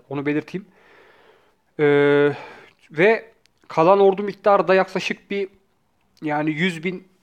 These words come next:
fazlaydı. Dokuz yüz altmıştı çünkü öbürü. Yüz bin ordu kalıyor.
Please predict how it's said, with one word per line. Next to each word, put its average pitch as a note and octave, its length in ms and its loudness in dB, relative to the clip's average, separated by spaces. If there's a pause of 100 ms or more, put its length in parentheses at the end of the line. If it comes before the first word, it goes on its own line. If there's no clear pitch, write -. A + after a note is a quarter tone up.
(520)
fazlaydı. E3 800 -2 (1080)
Dokuz D3 280 -8
yüz D3+ 100 -10
altmıştı D3+ 460 -8
çünkü C3+ 220 -8
öbürü. C3 380 -6 (1700)
Yüz F3 260 -6
bin F#3 100 -6
ordu F#3+ 240 0
kalıyor. E3 480 0